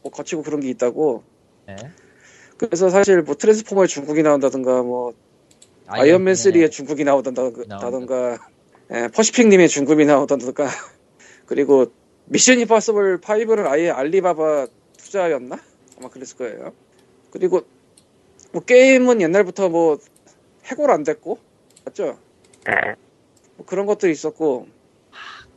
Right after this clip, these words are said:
Speaker 1: 티비 쪽으로 또 이번에 좀 더 높아진다는 얘기가 있더라고요. 뭐 유령 안 되고, 이번에 높아지는 건가? 원래 안 됐나는 잘 모르겠는데 유령 안 되고
Speaker 2: 이번에
Speaker 1: 외계인 안
Speaker 2: 높아진
Speaker 1: 되고.
Speaker 2: 거야, 이번에.
Speaker 1: 그래서 그런 의미에서 이제 중국에 아예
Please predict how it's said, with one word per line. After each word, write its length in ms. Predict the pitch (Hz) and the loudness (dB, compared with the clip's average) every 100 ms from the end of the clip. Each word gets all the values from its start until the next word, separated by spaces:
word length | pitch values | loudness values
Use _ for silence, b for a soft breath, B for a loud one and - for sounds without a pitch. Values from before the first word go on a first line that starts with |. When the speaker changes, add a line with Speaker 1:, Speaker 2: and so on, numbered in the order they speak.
| - | -8
Speaker 1:
티비 260 | 277 294 | -2 -2
쪽으로 400 | 262 277 247 226 | 2 6 8 6
또 120 | 226 208 | 8 6
이번에 960 | 165 185 190 190 185 175 160 147 120 - _ _ _ - | 6 4 6 6 6 6 6 4 0 -6 _ _ _ -4
좀 220 | 247 269 | -2 0
더 80 | 247 | 0
높아진다는 520 | 156 - 208 196 180 | 0 0 -2 0 0
얘기가 140 | 170 147 | 4 2
있더라고요. 520 | 143 135 151 233 160 | 2 -4 -2 0 -2
뭐 140 | 131 | -4
유령 340 | 131 151 170 147 | -6 2 2 2
안 160 | 131 | 0
되고, 480 | 131 135 127 127 113 - _ - B B | -2 -4 -2 -6 -8 -16 _ -20 B B
이번에 300 | 131 214 254 | 2 4 6
높아지는 420 | 226 214 202 196 | 4 2 4 4
건가? 260 | 175 165 190 | 4 4 6
원래 320 | 127 151 196 | 6 6 6
안 120 | 185 | 4
됐나는 400 | 170 160 160 151 | 0 -6 -6 -8
잘 120 | 143 | -10
모르겠는데 400 | 131 135 151 139 | -12 -12 -12 -14
유령 260 | 123 147 147 | -4 0 0
안 100 | 139 | 0
되고 80 | 147 170 | -4 -4
Speaker 2:
이번에 100 | 143 | -4
Speaker 1:
외계인 200 | 131 143 | -2 -2
안 40 | |
Speaker 2:
높아진 100 | 127 | -2
Speaker 1:
되고. 120 | 113 90 | -6 -10
Speaker 2:
거야, 60 | 90 | -10
이번에. 400 | 92 90 80 - | -12 -12 -14 -8
Speaker 1:
그래서 340 | 160 196 202 185 - | -2 0 2 -2 0
그런 260 | 175 233 | 4 4
의미에서 560 | 220 202 190 175 180 170 | 4 2 0 0 -2 -2
이제 160 | 143 151 | -2 -8
중국에 920 | - 160 170 190 185 180 165 170 160 | -10 -10 -6 -4 -4 -6 -4 -2 -2
아예 440 | 127 147 156 151 | -2 -2 0 -2